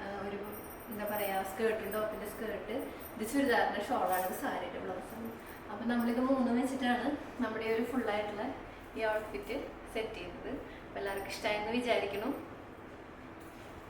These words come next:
അപ്പോ നിങ്ങൾക്ക് ഓണത്തിന്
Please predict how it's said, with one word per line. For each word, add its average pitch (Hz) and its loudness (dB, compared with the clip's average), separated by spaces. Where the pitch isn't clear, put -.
അപ്പോ 277 6
നിങ്ങൾക്ക് 277 6
ഓണത്തിന് 240 8